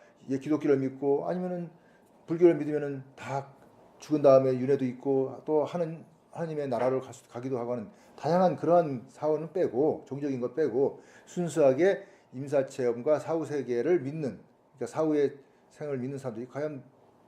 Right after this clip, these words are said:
얼마 될까? 제가 인터넷이나 뭐 이렇게 다양한 것을 다 조사는 못했지만 어느 정도 보면은 그게 손에 꼽을 정도, 뭐 수백 명도 안 될 거라고 저는 봅니다. 그렇게 되다 보면은 뭐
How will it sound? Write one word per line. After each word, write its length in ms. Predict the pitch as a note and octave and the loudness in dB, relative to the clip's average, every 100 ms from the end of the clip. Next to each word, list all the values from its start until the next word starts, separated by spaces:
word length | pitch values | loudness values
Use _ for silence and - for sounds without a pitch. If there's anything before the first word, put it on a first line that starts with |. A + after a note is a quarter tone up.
| _ _ _ | _ _ _
얼마 220 | A2 C#3 B2 | -4 -2 -2
될까? 360 | A2+ - F#2 - _ _ _ _ _ _ | -4 -6 -14 -16 _ _ _ _ _ _
제가 200 | - D3 | 4 4
인터넷이나 640 | D3 D#3 D#3+ D3+ D3+ D3+ | 4 0 2 0 2 4
뭐 120 | C#3+ C3+ | 4 2
이렇게 180 | C3+ | -2
다양한 400 | C3 C3 C#3 C3+ | -4 0 0 0
것을 200 | B2 C#3+ | -2 -4
다 140 | C#3 B2+ | -8 -10
조사는 320 | - C3 D3 | -6 -4 -4
못했지만 480 | A#2+ B2 - C3 C3+ | -6 -8 -8 -6 -4
어느 100 | C3+ | -4
정도 180 | D#3+ D3+ | -8 -10
보면은 420 | C#3+ D3 F3 - - - - - - - - C3 - - | -8 -4 -4 -6 -14 -20 -20 -20 -20 -20 -20 -20 -8 6
그게 140 | E3+ | 8
손에 300 | E3+ G#3 G3 | 10 8 8
꼽을 280 | - F#3+ F3+ | 8 6 6
정도, 440 | C#3 A2+ G2 E2 - - - - - - - | 0 0 -4 -8 -14 -20 -20 -20 -20 -20 -2
뭐 400 | C#3 C#3+ A#2+ G#2+ | 4 6 6 2
수백 280 | - F3+ G#3+ | 0 4 6
명도 300 | F3+ D#3+ F3+ | 6 6 4
안 100 | A2 | 6
될 160 | C#3 | 2
거라고 260 | C3+ C#3 A#2+ | 4 4 4
저는 200 | A#2 C3 | 0 -4
봅니다. 400 | G#2+ G#2 F#2+ F#2 - _ _ | -8 -12 -12 -14 -20 _ _
그렇게 200 | - G3 | -4 6
되다 100 | G#3 | 8
보면은 380 | E3+ F3+ F3+ C3 - _ _ _ _ _ _ _ _ | 8 2 0 -4 -14 _ _ _ _ _ _ _ _
뭐 380 | B2 C3 B2 | -4 -2 -2